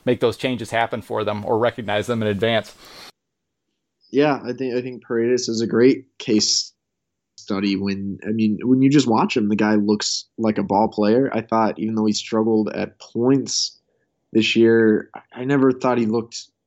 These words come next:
Speaker 2: overwhelmed or overmatched in the same way Daz Cameron did at times. Uh, but you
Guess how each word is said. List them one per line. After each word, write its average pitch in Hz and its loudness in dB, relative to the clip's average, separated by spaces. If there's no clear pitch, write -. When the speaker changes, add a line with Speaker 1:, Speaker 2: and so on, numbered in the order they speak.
Speaker 2:
overwhelmed 117 0
or 104 2
overmatched 110 -2
in 107 -6
the 104 -4
same 104 -2
way 101 2
Daz 101 -2
Cameron 117 0
did 98 -2
at 92 -4
times. 98 -4
Uh, 98 2
but 107 0
you - -18